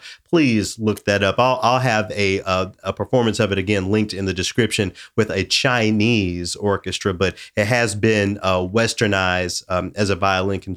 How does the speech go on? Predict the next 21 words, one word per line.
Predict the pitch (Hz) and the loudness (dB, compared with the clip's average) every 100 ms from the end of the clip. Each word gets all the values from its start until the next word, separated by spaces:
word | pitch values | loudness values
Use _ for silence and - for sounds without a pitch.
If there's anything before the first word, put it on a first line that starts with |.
| - | -6
uh, | 95 90 87 - 90 | -4 -2 -2 -6 -8
concerto. | 107 104 117 98 95 90 - - - | -6 -2 0 2 2 0 -4 -12 -2
I | 113 | 2
would | 107 98 | 2 2
definitely | 104 - 101 95 90 | 0 2 0 0 -2
suggest | 95 92 92 90 - - _ | -4 -2 -2 -2 -8 -18 _
the | 104 | 0
recording | 95 - 113 104 95 90 | 0 0 2 2 2 0
that | 92 - | -2 -2
features | 104 - 92 | -2 -2 -4
Takako | - 92 - 101 101 98 90 85 | -4 -6 -2 -2 0 0 0 -2
Nishizaki. | 95 98 - 92 90 90 87 92 80 - - | -2 -2 -2 -2 0 0 -2 -6 -8 -10 -6
Uh, | 113 110 | -2 2
before | 107 165 170 | 2 4 4
you | 165 | 4
get | 131 127 | 2 2
into | 107 117 | 2 2
your | 113 113 | 2 2
accidental, | 104 98 - 101 98 92 90 - 92 | 0 -2 -2 0 0 0 -4 -8 -4
uh, | 90 85 | -4 -4
Scott, | - 98 87 78 | -2 0 2 0